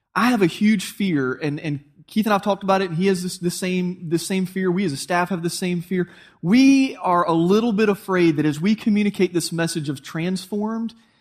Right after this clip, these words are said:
that we're gonna act like this kind of person with this balloon. Because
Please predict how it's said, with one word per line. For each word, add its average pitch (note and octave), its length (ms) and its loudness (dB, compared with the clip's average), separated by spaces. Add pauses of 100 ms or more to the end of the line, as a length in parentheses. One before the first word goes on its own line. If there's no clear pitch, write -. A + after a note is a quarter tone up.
(200)
that F#3 140 2
we're G3 140 4
gonna G#3 220 2
act F#3+ 300 -2
like E3+ 400 0
this E3+ 360 0
kind E3+ 280 -4
of C#3+ 200 -4
person E3 340 -4
with C#3+ 100 -4
this D3+ 120 -8
balloon. D#3 260 -2
Because D#3 260 -2